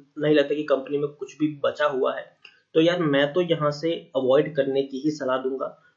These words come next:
अगर इसमें short term में कोई तेजी आती भी है ना, तो मैं मानता हूँ कि वो एक trap है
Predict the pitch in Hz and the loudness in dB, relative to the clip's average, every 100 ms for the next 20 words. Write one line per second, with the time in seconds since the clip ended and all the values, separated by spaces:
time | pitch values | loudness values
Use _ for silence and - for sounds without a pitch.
0 | _ _ 151 170 190 180 - 180 185 180 | _ _ 2 6 6 4 0 2 2 2
1 | 139 139 - 170 170 170 165 165 165 139 | 2 2 4 4 4 4 2 0 0 0
2 | 139 151 160 - 123 131 185 156 143 139 | 0 0 -2 0 -2 0 -2 -2 -2 -2
3 | 135 - _ _ _ - 170 160 139 127 | -6 -6 _ _ _ 0 4 6 6 4
4 | 135 139 170 175 170 156 156 156 _ 135 | 2 0 2 2 0 2 2 0 _ 2
5 | 117 120 - | 2 2 -6